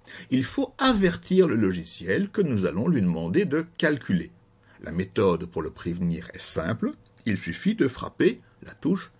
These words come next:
égale. Ensuite, nous pouvons écrire le calcul.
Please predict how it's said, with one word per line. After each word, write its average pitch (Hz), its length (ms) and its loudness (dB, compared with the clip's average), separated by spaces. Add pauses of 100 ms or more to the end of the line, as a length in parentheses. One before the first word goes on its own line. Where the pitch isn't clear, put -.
(300)
égale. 160 320 -2 (1200)
Ensuite, - 520 -6 (200)
nous - 80 -4
pouvons 110 300 -2
écrire 190 420 -2
le 151 120 2
calcul. 110 520 -4